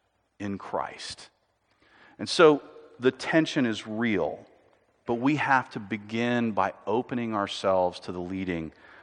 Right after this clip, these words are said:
of the Holy Spirit, to his presence. What I love about this truth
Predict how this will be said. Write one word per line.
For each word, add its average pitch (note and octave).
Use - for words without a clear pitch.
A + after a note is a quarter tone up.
of E2+
the F#2
Holy E2
Spirit, D#2
to -
his G2
presence. E2
What G#3
I G#3+
love B2+
about B2
this A#2+
truth -